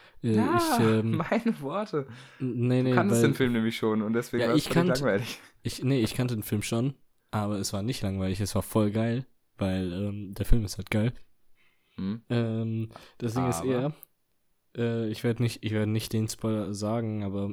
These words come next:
Speaker 1: weil der Film ist immer noch in manchen Ländern nicht draußen. Ähm, aber hier, ähm, am fünfzehnten Dezember, wo der Film eigentlich rauskam und ich nach Hause kam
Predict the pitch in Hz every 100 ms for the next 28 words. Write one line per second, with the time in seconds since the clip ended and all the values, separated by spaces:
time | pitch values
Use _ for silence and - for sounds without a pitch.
0 | 101 98 95 - 107 104 - 107 101 101
1 | 104 104 104 110 101 101 101 - 107 107
2 | 117 - _ _ _ _ 120 117 113 113
3 | 113 _ _ _ _ _ _ _ _ _
4 | - 110 113 110 110 110 107 - 117 104
5 | - - - _ _ _ - 117 113 113
6 | 113 110 110 110 110 113 110 - 131 -
7 | 120 110 113 - 113 107 107 107 - 107
8 | 117 117 113 107 - 110 107 104 104 107
9 | 117 113 - 107 131